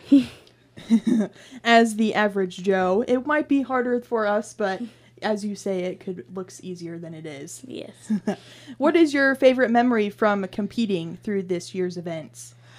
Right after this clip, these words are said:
Speaker 1: When we won our first contest as a team at Blackhawk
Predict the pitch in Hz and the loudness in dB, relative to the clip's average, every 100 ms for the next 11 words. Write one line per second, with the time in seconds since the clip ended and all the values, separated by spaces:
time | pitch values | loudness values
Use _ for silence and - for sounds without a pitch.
0 | - - 262 269 269 269 269 277 302 285 | -18 -4 0 2 0 0 0 2 2 2
1 | - 262 247 240 - 226 220 233 226 226 | 0 0 0 -2 -4 -2 -2 0 -2 -2
2 | - - - 220 214 208 - 233 220 226 | -8 -14 -4 -2 0 -4 -4 -2 0 0
3 | 202 - 214 202 208 - 220 220 | -2 -2 -2 -2 -4 -4 -4 -4